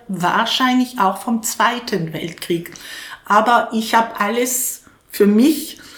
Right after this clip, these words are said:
immer im Ersten Weltkrieg reingetan. Die Deutschen. Es waren die Preußen, die Bayer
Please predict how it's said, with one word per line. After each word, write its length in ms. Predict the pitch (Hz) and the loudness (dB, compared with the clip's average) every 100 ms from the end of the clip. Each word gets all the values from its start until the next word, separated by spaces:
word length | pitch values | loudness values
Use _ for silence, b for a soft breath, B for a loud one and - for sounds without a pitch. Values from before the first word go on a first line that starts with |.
| B B - | B B 0
immer 340 | 220 226 - | 4 4 2
im 160 | 233 220 | 0 0
Ersten 540 | 208 214 - 196 175 | 0 -2 -2 -4 -2
Weltkrieg 720 | 196 247 - - 226 208 262 - - | 0 -2 -2 -2 0 0 -4 -12 -6
reingetan. 640 | 185 180 185 185 175 175 160 - | 0 0 0 0 -2 -2 -4 -2
Die 140 | 226 | 0
Deutschen. 560 | 160 - - - - - _ _ | 0 -2 -6 -8 -8 -16 _ _
Es 200 | 196 185 | -6 -4
waren 320 | 165 160 160 - | -4 -4 -6 -10
die 60 | - | -18
Preußen, 880 | - - 196 196 - 196 180 185 | -10 0 2 2 0 -6 -4 -6
die 160 | - - | -8 -10
Bayer 580 | 220 208 202 190 185 | -4 4 6 6 2